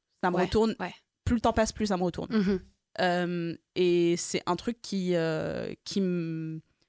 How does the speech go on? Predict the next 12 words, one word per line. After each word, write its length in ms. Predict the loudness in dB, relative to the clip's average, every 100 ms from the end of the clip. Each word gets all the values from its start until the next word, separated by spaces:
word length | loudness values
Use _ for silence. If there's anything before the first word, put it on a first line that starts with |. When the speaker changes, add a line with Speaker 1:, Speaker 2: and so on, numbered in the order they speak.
| _ _ _ _
Speaker 1:
qui 140 | -6 0
me 140 | 2
marquait 480 | 4 2 2 2 2
avant 360 | 2 2 2 0
parce 300 | 0 -2 -2
que 380 | -2 0 0 -2 _ _ _ _ -2
on 120 | 0
n'en 120 | 2
parlait 300 | 2 0 0
pas 220 | 0 0 0 -6
en 100 | -6
France. 360 | -2 -2 -2